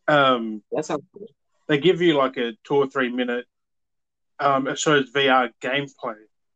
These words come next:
Speaker 2: Mm-hmm.
Speaker 1: which is, it's pretty much the most immersive game other than Half-Life Alyx. Like, you can
Speaker 2: Yep.
Speaker 1: do whatever you want in that Hitman, and it's all three games. You get the actual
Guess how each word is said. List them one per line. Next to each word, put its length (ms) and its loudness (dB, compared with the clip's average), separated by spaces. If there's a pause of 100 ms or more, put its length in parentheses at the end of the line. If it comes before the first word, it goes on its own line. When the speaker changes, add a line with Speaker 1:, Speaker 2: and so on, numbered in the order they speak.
(880)
Speaker 2:
Mm-hmm. 240 -12
Speaker 1:
which 340 0
is, 300 -2 (640)
it's 160 -8
pretty 140 0
much 240 0
the 80 -4
most 460 -2
immersive 540 -2
game 260 -2 (100)
other 140 -8
than 240 -8
Half-Life 380 -2 (180)
Alyx. 340 -8 (760)
Like, 140 -2
you 100 4
can 100 2
Speaker 2:
Yep. 140 4
Speaker 1:
do 80 0
whatever 500 0
you 220 -2
want 180 -2
in 160 -8
that 180 -10
Hitman, 360 -14 (300)
and 120 0
it's 140 -2
all 160 2
three 280 -2
games. 440 -4
You 60 -20
get 100 -18
the 120 0
actual 240 -6